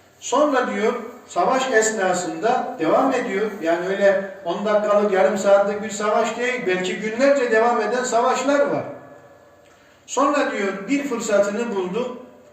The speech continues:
Sahabe-i kiramdan birisine dedi ki, "Ben pişman oldum sizinle savaştığıma.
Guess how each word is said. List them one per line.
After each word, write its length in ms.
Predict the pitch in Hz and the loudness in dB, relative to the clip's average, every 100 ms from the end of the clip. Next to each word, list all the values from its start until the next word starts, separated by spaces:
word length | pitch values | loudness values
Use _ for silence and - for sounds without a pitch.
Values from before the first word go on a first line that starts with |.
| _ | _
Sahabe-i 560 | - 214 220 233 269 - | -8 0 2 4 2 0
kiramdan 580 | 226 220 208 196 190 185 | 4 4 4 0 0 -4
birisine 520 | 254 226 208 190 185 | -6 -4 -2 -2 0
dedi 240 | 208 208 | 0 0
ki, 320 | - 143 - - - - - - - - - | -2 -4 -6 -14 -20 -20 -20 -20 -20 -20 -2
"Ben 220 | 277 285 | 2 2
pişman 500 | 247 - 240 277 285 | 0 -4 0 0 2
oldum 260 | 220 202 185 | 0 -2 -6
sizinle 380 | 196 202 208 196 | -6 -4 0 0
savaştığıma. 800 | 190 180 170 - 160 143 131 | 0 0 0 0 -2 0 -4